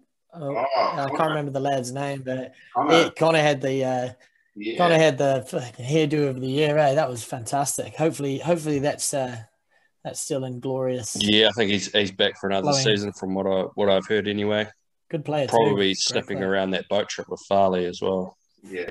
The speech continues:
Speaker 2: fair enough. Yeah, the boat trip's still going. And then we've got, after that, we've got Marist. Rodders, we thought you, you can talk through Marist. You played them on the weekend.
Speaker 1: Yeah, I had a good chat with, uh,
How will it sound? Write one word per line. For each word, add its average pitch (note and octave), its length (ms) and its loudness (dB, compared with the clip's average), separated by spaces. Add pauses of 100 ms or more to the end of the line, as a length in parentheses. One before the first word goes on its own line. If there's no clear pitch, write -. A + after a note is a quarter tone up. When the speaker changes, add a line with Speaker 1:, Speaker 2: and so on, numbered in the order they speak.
(100)
Speaker 2:
fair F2+ 200 -6
enough. F2 320 -8
Yeah, F2 180 -10
the E2 60 -12
boat E2+ 280 -10
trip's - 300 -10
still E2+ 220 -8
going. E2+ 240 -12 (880)
And G2+ 140 -6
then G#2 180 -8
we've G2+ 220 -8
got, G2 480 0 (260)
after F#2 280 -4 (140)
that, G2+ 220 -2 (300)
we've - 200 -20
got F#2+ 240 -4
Marist. A2 460 2 (220)
Rodders, A2 340 -2
we G2+ 80 -8
thought G2+ 180 -8
you, F#2+ 240 -6
you G#2 120 -10
can G2 120 -10
talk F#2+ 180 -12
through F2+ 160 -10
Marist. F2+ 340 -8
You G2 100 -12
played F#2 200 -8
them F#2+ 140 -10
on F2+ 60 -12 (120)
the F#2 60 -10 (180)
weekend. G2+ 220 -12 (220)
Speaker 1:
Yeah, F3+ 380 6
I D#3+ 300 4
had D#3+ 140 4
a - 20 -2
good C3+ 240 2
chat D#3+ 280 2
with, D3+ 260 4
uh, D3 380 6